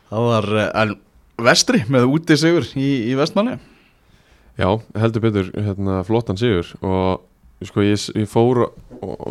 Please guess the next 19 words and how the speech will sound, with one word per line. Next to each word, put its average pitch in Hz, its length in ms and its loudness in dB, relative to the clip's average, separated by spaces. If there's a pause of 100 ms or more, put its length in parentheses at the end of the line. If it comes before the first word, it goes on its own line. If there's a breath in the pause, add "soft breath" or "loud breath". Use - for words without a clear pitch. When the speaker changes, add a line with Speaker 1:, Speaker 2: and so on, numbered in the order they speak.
Speaker 2:
vestur 101 420 2
og 92 80 -2
horfði 117 320 2
á 104 80 0
það 110 240 0
á 92 400 0
móti 113 320 -2
Val 101 240 -2
í, 87 140 -6 (100)
í 95 80 -6
bikarnum. 92 300 -2 (180)
Speaker 1:
Já. 98 240 -2 (640 soft breath)
Speaker 2:
Eh, 90 420 0 (260)
og 92 340 0 (100)
ég 101 200 0
hlustaði 95 340 -2
líka 98 240 -2
á, 90 480 0 (400)
á 98 60 -2